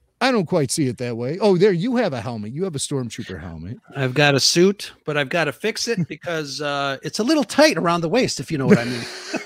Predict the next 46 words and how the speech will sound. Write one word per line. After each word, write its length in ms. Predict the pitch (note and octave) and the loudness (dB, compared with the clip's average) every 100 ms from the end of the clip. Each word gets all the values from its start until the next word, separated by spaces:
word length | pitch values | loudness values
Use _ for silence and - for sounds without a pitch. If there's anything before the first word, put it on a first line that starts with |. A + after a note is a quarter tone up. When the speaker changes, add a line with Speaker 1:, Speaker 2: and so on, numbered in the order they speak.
| A3+ - - - - F3+ - - | 0 0 -4 -8 -6 -6 -6 -8
Speaker 1:
<laughs> 140 | D3 - - C#3 - - - - - - | -8 -8 -14 -12 -12 -14 -20 -20 -20 -6
I, 280 | C3+ E3 D#3+ | -2 0 0
I'm 160 | D3+ D3 | -2 -2
sure 400 | - - E3+ D3 | -2 -2 0 0
I 120 | B2 | 0
know 180 | A2+ A2+ | -2 -4
exactly 540 | G2+ F2+ A#2+ A#2 - G2 | -4 -4 -4 -4 -6 -6
what 260 | F2+ - | -6 -8
you 80 | F#2 | -10
mean. 240 | E2+ F2 | -8 -8
My, 160 | F#2 A#2+ - - - | -6 -8 -12 -16 -2
my 140 | F3+ | 0
trooper 380 | - G#3+ F3+ E3 | 2 0 0 2
armor 320 | D#3 D3 C#3 | 4 4 4
would 220 | C3 C#3 | 4 2
be 160 | A#2 A#2+ | 2 -2
X 280 | A#2+ A#2+ - | -4 -6 -4
L 320 | A2+ F#2 G2+ - _ C4+ - - | -4 -4 -8 -12 _ -4 -4 -4
for 140 | C3 | -4
sure. 400 | - F#3+ C#3 F2 - _ _ - - _ | 6 8 6 2 -12 _ _ -20 -20 _
And, 320 | - A#2 G#2+ | -2 0 0
uh, 380 | A2+ G2+ G2 F#2 | 0 -2 -4 -6
with, 180 | C3+ D3 | -2 0
with 160 | E3+ D3 | 0 0
a 40 | |
belt 420 | C3+ E3 D#3+ G#2+ - | -2 0 -2 -2 -8
so 100 | A#2+ | -8
that 160 | A#2 | -6
I 80 | A2 | -6
can 260 | - B2 B2+ | -4 -4 2
loosen. 420 | D3 C#3 - F#2 D3+ | 2 0 -4 -8 -6
Speaker 2:
Yeah, 200 | C3 A#2+ _ | -6 -8 _
loosen. 140 | B2+ A#2 | -8 -4
Speaker 1:
Maybe, 300 | A#2+ A#2 C3 | -2 -2 -2
maybe 260 | C3 B2+ | -2 -2
a 60 | G#2+ | -4
Speaker 2:
Right. 80 | A2+ | -4
Speaker 1:
Velcro 540 | B2+ C#3 - A2+ G2+ | -2 -2 -2 -8 -6
type 240 | A#2+ A2 G#2 | -8 -8 -10
of 220 | E2+ - | -14 -10
belt 280 | A2+ G#2 F#2 | -8 -8 -8
that 120 | F2 | -12
I 100 | E2+ | -12
can 220 | - D#2+ | -14 -18
take 300 | - F#2+ - | -14 -14 -12
off. 260 | F2 D#2 | -12 -14